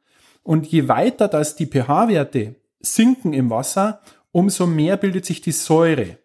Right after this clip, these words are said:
So, und die Säure ist natürlich hauptausschlaggebend wieder für den Kaffeegeschmack. Zu weiches Wasser, Kalk ist ein Geschmacksträger, deswegen ist zu weiches Wasser natürlich auch nicht förderlich,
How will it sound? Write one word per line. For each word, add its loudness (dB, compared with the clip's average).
So, 0
und 0
die 0
Säure -2
ist -6
natürlich -6
hauptausschlaggebend -2
wieder 0
für -4
den 0
Kaffeegeschmack. -6
Zu 2
weiches 0
Wasser, -2
Kalk 0
ist 0
ein 0
Geschmacksträger, -2
deswegen -2
ist -4
zu 0
weiches -2
Wasser 0
natürlich -2
auch 0
nicht 0
förderlich, -2